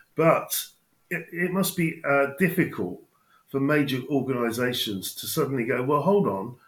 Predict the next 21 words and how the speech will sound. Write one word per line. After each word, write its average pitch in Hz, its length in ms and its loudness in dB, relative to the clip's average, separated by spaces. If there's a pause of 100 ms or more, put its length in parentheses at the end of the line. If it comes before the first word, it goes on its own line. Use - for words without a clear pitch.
(140)
we 185 100 0
better 160 240 0
cover 160 380 2
that. 95 360 -4
We 143 140 -2
better 135 360 0 (300)
get - 140 -4
an 147 80 0
R 151 160 4
and 139 100 2
D 147 220 4
team. 104 240 0
We 127 80 0
better 123 260 2
buy 123 380 0
another 123 280 0
company. 117 540 -4 (320)
We 127 120 -2
better 120 220 0
find 135 360 0
out, 123 300 0